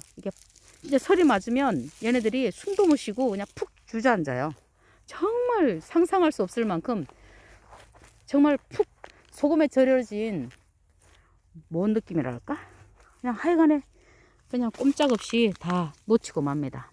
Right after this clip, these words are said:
근데 이 풋고추 너무 아까워서 저희가, 아, 하나 또 따야지. 지금 이런 방법을 연구를 했는데 잘한 것 같습니다. 그래서 내일 서리가 내리나 안 내리나 봐서,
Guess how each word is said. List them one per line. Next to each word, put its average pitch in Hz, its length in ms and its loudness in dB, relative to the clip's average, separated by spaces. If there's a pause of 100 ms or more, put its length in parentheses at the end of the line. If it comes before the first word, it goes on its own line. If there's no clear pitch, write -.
(160)
근데 165 180 -4
이 156 120 -2
풋고추 - 380 -6
너무 170 160 0
아까워서 165 580 -2 (600)
저희가, 147 560 -4 (800)
아, - 60 -4
하나 - 400 -6
또 - 80 -6
따야지. 208 800 0 (720)
지금 160 220 -2
이런 247 240 6
방법을 190 580 2
연구를 165 360 0
했는데 170 380 -2
잘한 208 320 2
것 180 80 -2
같습니다. 113 560 -10 (500)
그래서 139 360 -6
내일 160 500 0 (420)
서리가 202 320 2
내리나 190 920 2
안 156 120 2
내리나 190 300 2
봐서, 139 400 -2